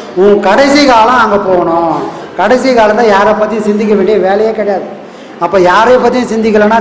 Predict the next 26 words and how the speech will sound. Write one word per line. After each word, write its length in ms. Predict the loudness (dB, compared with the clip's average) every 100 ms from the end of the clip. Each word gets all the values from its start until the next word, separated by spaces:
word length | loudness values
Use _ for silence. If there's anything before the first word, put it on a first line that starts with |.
| 0
சிந்திக்க 240 | -2 0 2
வேண்டிய 180 | 2 2
ஒரே 140 | 2 2 2
பொருள் 280 | 0 2 2
நான் 220 | 2 0
தான். 140 | -2 -4 -16 -18 -6 -2
என்னை 120 | -2
பத்தி 160 | -2 -2 -4
சிந்திச்சு 400 | -2 -2 -2 -2 -2 -6 -12 -16 -4
அங்க 140 | 0 0 2
போறவனுக்கு 500 | 2 4 4 2 0 0
மட்டும்தான் 380 | -2 0 2 2
அங்க 120 | 2 0
முக்தி. 300 | -2 0 2 4 4 4 2 -6 -10 -14 -16 -2
குடும்பத்துல 400 | 0 2 2 4
இருக்கிறான், 340 | 2 2 2 2
வட்டி 160 | 0 2
காசு 160 | 0 2
தரல, 240 | 0 2 4 2
அவன் 180 | 0 0
போவானா, 320 | 2 2 2 0
நல்லா 160 | 2 2
இருப்பானா, 280 | 0 0 -2 0
நாசமா 280 | -2 0 0
போவானா, 360 | 2 0 0 -2 -2 -6 -14 -16 -18 -6
இங்க 120 | 0